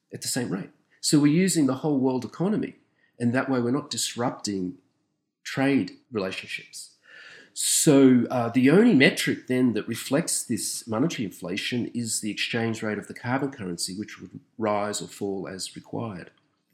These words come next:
That takes a bit of thinking to understand, but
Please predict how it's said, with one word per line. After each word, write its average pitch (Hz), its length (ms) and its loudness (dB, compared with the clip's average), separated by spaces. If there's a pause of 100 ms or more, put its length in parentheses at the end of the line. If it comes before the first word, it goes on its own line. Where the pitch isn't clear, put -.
(320)
That 147 180 -2
takes 170 240 0
a 123 40 -10
bit 135 260 0
of - 100 -20
thinking 104 500 -4
to - 140 -12
understand, 101 680 -4
but 101 340 -8